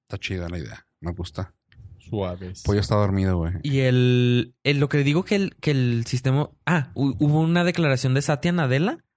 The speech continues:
Speaker 3: de, mm, el C E O de Microsoft, y él dijo que Windows ya no es importante. El sistema operativo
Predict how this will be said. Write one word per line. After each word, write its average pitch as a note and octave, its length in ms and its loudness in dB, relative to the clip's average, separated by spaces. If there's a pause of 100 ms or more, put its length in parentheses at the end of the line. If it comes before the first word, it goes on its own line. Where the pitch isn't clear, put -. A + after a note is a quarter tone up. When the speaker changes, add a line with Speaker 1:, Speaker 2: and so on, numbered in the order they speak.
(500)
Speaker 3:
de, A2+ 840 2
mm, G2+ 420 -6 (1080)
el G#2 420 0
C C3 140 2
E B2+ 40 4
O C3 80 2
de C#3 100 0
Microsoft, E3 500 -2 (840)
y C3 280 2
él C3+ 160 2
dijo D#3 600 0
que C3 180 0
Windows E3 520 0
ya D#3 140 0
no C3+ 100 2
es C3 100 0
importante. A2 640 -2 (320)
El A#2+ 120 0
sistema C3 360 -2
operativo D#3 680 -2